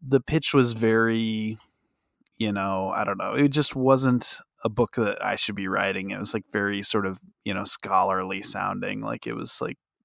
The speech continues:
you know, it's gonna be, like, oh, a philosophy text, <laughs> you know, about this,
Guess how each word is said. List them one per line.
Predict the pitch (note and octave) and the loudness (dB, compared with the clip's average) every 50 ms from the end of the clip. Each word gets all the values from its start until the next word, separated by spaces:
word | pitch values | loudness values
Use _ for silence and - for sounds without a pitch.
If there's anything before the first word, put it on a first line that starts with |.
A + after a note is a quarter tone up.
| _ _ - | _ _ -8
you | B2 A#2+ | -6 -6
know, | A2 G#2+ G#2 | -4 -4 -4
it's | A2 A2+ - | -4 -4 -2
gonna | - B2 A#2+ A#2 | 0 2 2 2
be, | A2 A#2 A2+ | 2 2 0
like, | A2 G#2+ G#2 G#2 G2+ - - | 2 2 0 0 -2 -4 -2
oh, | - G#2+ G2+ G2 G2 | 0 2 2 2 0
a | F#2+ | -2
philosophy | - - - F#2+ F#2+ F2+ F2+ F#2+ - - - G2+ - - A2+ A2 G#2+ A2 A2 - _ - - | -4 -6 -8 -4 -2 2 2 2 0 0 -6 -6 -8 -6 -6 -4 -4 -6 -6 -8 _ -10 -6
text, | - - A2 - - - - - - - | -6 -6 -6 -6 -6 -6 -6 -6 -6 0
<laughs> | - | 2
you | D3 A2 | 2 2
know, | G2 F#2+ F#2+ G2 | 2 2 0 -2
about | G#2 G2+ A2+ G#2+ G2+ - - | -2 0 0 0 0 0 -2
this, | A#2 G#2 - | -4 -4 -4